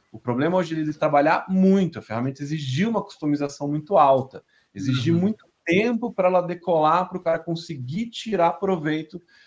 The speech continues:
Speaker 1: tá? Ter um retorno da, da própria ferramenta. O que eu
Speaker 2: Uhum.
Speaker 1: gosto, hoje, né, a gente não faz mais só essa classificação baseada em características técnicas. A gente aplica,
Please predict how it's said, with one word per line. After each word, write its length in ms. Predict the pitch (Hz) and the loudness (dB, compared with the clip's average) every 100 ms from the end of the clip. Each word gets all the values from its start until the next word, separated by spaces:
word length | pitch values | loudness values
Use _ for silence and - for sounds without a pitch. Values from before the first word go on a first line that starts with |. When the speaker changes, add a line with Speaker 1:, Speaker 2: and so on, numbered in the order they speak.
| _ | _
Speaker 1:
tá? 120 | - 143 | -2 -2
Ter 220 | - 156 | -2 0
um 80 | 156 | 0
retorno 800 | 151 160 - 180 202 202 202 202 _ - | -2 -6 2 4 4 4 0 -4 _ -4
da, 220 | 113 151 | 2 2
da 160 | 151 151 | 4 0
própria 380 | - 147 147 151 | 2 0 0 -6
ferramenta. 680 | 160 170 160 147 127 110 107 _ _ | -6 -6 -2 -2 -2 -4 -14 _ _
O 20 | |
que 120 | - 135 | -6 -2
eu 40 | |
Speaker 2:
Uhum. 80 | 123 | 2
Speaker 1:
gosto, 440 | 170 214 - 156 - _ - 131 - _ _ | 4 2 0 -6 -6 _ -12 -12 -14 _ _
hoje, 500 | 135 196 214 143 101 _ _ | 2 4 4 -2 -6 _ _
né, 140 | - 123 | -6 -4
a 60 | |
gente 220 | 147 151 185 | -2 -4 -4
não 120 | 196 | -4
faz 340 | - - 165 | 0 2 2
mais 220 | 170 143 | 0 -2
só 100 | 131 | -2
essa 160 | 131 131 | -4 -6
classificação 840 | 123 123 127 - 113 - 131 139 135 _ _ - | -4 -4 -4 -12 -12 -6 -4 -4 -8 _ _ -6
baseada 520 | 110 123 120 120 123 | 2 2 2 -2 -4
em 60 | 113 | -6
características 720 | 117 110 113 104 101 101 - | -6 -6 -6 -10 -10 -14 -8
técnicas. 460 | 98 87 - - | -6 -6 -10 -14
A 40 | 98 | -10
gente 280 | 95 104 165 | -8 -6 -6
aplica, 840 | - _ - 175 135 131 175 247 | -8 _ -2 0 0 0 -2 -2